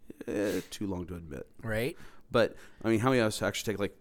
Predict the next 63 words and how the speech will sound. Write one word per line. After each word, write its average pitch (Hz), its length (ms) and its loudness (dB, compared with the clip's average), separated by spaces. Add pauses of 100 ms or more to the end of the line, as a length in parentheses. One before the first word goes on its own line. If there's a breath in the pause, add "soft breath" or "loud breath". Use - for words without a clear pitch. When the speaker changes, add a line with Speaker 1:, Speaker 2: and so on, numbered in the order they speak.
Speaker 1:
like, 101 180 0
I 104 80 2
know 110 100 6
you 107 140 2
carry 98 220 2
a 82 40 -2
forty-four. 92 680 0
Speaker 2:
Yeah, 127 200 2
my 117 460 2
sidearm 113 580 0
of 104 160 -6
choice 113 420 -2
has 104 160 -4
been, 110 340 -2
you 123 120 -4
know, 110 100 -2
the 107 60 -2
forty-four. 110 580 -2
I 107 80 -2
carry 113 240 4
Speaker 1:
Not 101 160 2
a 107 40 4
bad 110 180 6
Speaker 2:
the - 20 6
Ruger, 98 140 2 (160)
Speaker 1:
one. 110 200 -2
Speaker 2:
Ruger 120 140 2
Blackhawk. 113 640 0 (380 loud breath)
I 104 160 -4
grew 127 240 4
up 113 80 4
shooting 113 580 0 (300)
every 139 560 6 (100)
gun 113 260 4
I, 107 240 -2
or 117 160 2
every 123 460 4
revolver 107 480 2
I 98 60 0
shot 101 360 -2
was 98 120 -6
a 98 40 -6
single 101 320 -4
action. 82 360 -10 (160)
Whether 123 260 2
it - 40 2
was 107 100 -2
a 104 40 -4
double 104 280 0
action 107 240 -4
or 101 40 -2
not, 101 220 -4
I 101 100 -4
just 110 380 -8
got 104 240 -4
used 113 280 -4
to 120 60 -4
shooting 107 440 -2
single 110 320 -4
action 113 300 -4
because, 107 280 -6
you 107 60 -2
know, 101 200 -6